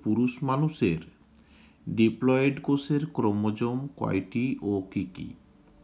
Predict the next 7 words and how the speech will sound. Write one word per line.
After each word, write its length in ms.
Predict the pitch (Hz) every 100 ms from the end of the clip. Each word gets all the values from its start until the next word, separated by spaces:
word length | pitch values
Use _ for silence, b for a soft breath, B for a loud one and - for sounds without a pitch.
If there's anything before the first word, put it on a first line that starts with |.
| - - - B B B B B B B - -
দ্বিতীয় 300 | 127 127 170
নম্বর 280 | 175 175 165
প্রশ্ন, 540 | 165 143 - 92 95 -
একজন 540 | - 113 113 143 143 147
মহিলার 960 | 139 107 101 127 139 139 139 139 107
ডিপ্লয়েড 680 | 98 101 - 123 123 131 131
কোষের 360 | 139 139 139